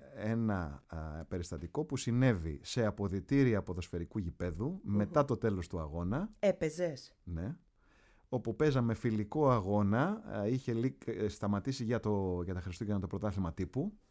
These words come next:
Speaker 2: Μμ.
Speaker 1: Και παίζαμε
Speaker 2: Με το
Speaker 1: α-,
Speaker 2: σεϊ.
Speaker 1: αγώνα με τους ηθοποιούς
Speaker 2: Με το
Speaker 1: και
Speaker 2: σεϊ.
Speaker 1: έπαιζε ο Γεροντιδάκης.
Speaker 2: Ναι, ναι.
Speaker 1: Το τελευταίο πράγμα, λοιπόν, που θυμάμαι, γιατί, ε, ήτανε, ε, έγινε με ανακοπή η ιστορία και ήτανε πολύ τρομακτική.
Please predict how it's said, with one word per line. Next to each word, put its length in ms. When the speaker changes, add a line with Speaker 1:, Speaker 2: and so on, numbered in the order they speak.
Speaker 2:
Μμ. 180
Speaker 1:
Και 140
παίζαμε 460
Speaker 2:
Με 100
το 100
Speaker 1:
α-, 40
Speaker 2:
σεϊ. 200
Speaker 1:
αγώνα 440
με 220
τους 320
ηθοποιούς 320
Speaker 2:
Με 60
το 60
Speaker 1:
και 80
Speaker 2:
σεϊ. 80
Speaker 1:
έπαιζε 160
ο 40
Γεροντιδάκης. 540
Speaker 2:
Ναι, 220
ναι. 60
Speaker 1:
Το 120
τελευταίο 520
πράγμα, 380
λοιπόν, 320
που 120
θυμάμαι, 400
γιατί, 520
ε, 60
ήτανε, 520
ε, 200
έγινε 380
με 240
ανακοπή 840
η 40
ιστορία 500
και 200
ήτανε 340
πολύ 220
τρομακτική. 680